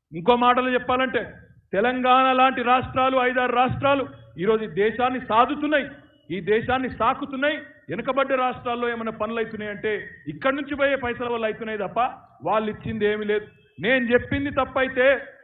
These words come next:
ఏ శిక్షకైనా సిద్ధం, నేను చెప్పిన లెక్క తప్పైతే ఏ శిక్షకైనా సిద్ధం. చెప్పమనండి వాళ్ళని, నీ ఆరేళ్లలో ఏం చేసినావు,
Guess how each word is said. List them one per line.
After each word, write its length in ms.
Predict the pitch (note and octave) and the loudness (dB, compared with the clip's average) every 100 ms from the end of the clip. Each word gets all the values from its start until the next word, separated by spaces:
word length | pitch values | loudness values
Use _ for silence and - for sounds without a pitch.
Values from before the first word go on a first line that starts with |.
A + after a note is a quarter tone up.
| _ _ - | _ _ -4
ఏ 160 | F3 A#3 | 0 0
శిక్షకైనా 560 | A#3+ A3 A3+ A3 G#3+ | -2 -6 -4 -4 -4
సిద్ధం, 480 | G3+ F#3+ F3 E3+ - - - _ _ | -4 -4 -4 -4 -6 -20 -20 _ _
నేను 180 | F3 G#3+ | -6 -2
చెప్పిన 300 | A3 A3 C4+ | -2 -2 -2
లెక్క 260 | B3+ B3+ C4 | -2 -2 -2
తప్పైతే 680 | C4 C4 C4 C4 C#4+ F4 - - - C#3 | -4 -2 -2 2 2 2 -2 -18 -6 2
ఏ 180 | C4 C#4 | 2 2
శిక్షకైనా 520 | C4+ C#4+ C#4+ C4 B3+ | -4 -6 -4 -2 -4
సిద్ధం. 380 | - - G3+ D3+ - _ - | -6 -6 -6 -8 -18 _ -8
చెప్పమనండి 420 | A3+ C4+ C4+ C4+ | -2 0 0 0
వాళ్ళని, 240 | C4 B3 A#3+ - _ _ _ _ _ _ _ _ _ - | 0 0 -4 -14 _ _ _ _ _ _ _ _ _ -14
నీ 260 | D#3 G#3+ A#3+ | -8 -2 2
ఆరేళ్లలో 580 | A#3 C4+ C4+ C#4 C#4 C4 | 4 4 2 0 2 2
ఏం 200 | C4 C4 | 0 -2
చేసినావు, 440 | C4 - C#4 D4 | -4 -2 -4 -4